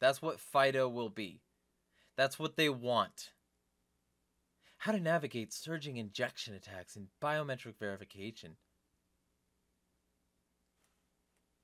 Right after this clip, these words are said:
If you think I'm exaggerating, this is what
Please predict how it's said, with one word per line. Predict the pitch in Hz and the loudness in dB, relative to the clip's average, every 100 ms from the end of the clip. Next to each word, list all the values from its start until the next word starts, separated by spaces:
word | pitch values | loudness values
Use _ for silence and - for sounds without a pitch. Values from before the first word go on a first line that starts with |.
| _ _ _ _ _ - | _ _ _ _ _ -8
If | 143 | -6
you | 160 | -2
think | - 247 | 2 4
I'm | 262 233 | 4 2
exaggerating, | 175 190 233 202 170 156 143 147 - _ _ _ | 8 10 10 10 4 4 4 -2 -8 _ _ _
this | 139 185 - | 2 2 2
is | - 175 151 | -2 -2 -2
what | 139 143 151 | 4 6 6